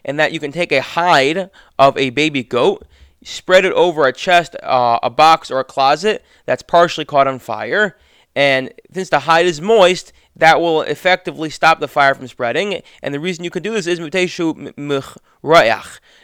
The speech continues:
The hide will not get burnt, but rather it will only get singed. Vos mechitz b'chol kelim, and you can also make a barrier with any vessel, bein malei and bein rikanim. Whether the vessels, vessels are empty and you're using, uh, some sort of, uh, uh, fireproof vessel,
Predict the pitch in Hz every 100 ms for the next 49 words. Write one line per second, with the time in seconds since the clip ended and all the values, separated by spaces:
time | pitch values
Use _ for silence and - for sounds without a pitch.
0 | _ 139 123 170 185 170 170 170 135 190
1 | 190 147 151 156 147 139 139 156 160 139
2 | 139 - - - 175 123 87 - - _
3 | _ _ - 180 202 180 147 196 - 139
4 | 151 135 - 127 170 185 156 151 160 175
5 | 165 156 135 147 175 190 156 135 139 127
6 | 123 123 - 220 214 _ _ - 175 196
7 | 170 165 196 185 160 160 156 139 151 139
8 | 107 147 175 160 131 151 160 147 135 160
9 | 143 139 139 226 208 123 113 _ - 139
10 | 135 165 151 131 123 127 151 143 151 131
11 | 120 117 - - 123 120 - 151 175 170
12 | 147 127 151 185 - 123 117